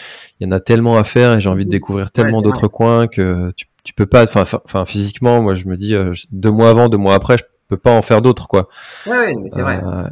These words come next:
Speaker 1: et, et du coup, ça veut dire que de septembre à décembre, bah, c'est le seul, euh, que tu peux faire, euh,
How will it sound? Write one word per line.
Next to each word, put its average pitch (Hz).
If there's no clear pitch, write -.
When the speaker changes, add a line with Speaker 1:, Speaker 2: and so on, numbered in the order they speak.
Speaker 1:
et, 90
et 92
du 92
coup, 143
ça 110
veut 101
dire 117
que 92
de 92
septembre 107
à 90
décembre, 110
bah, 95
c'est -
le 87
seul, -
euh, 92
que -
tu -
peux 95
faire, 131
euh, 90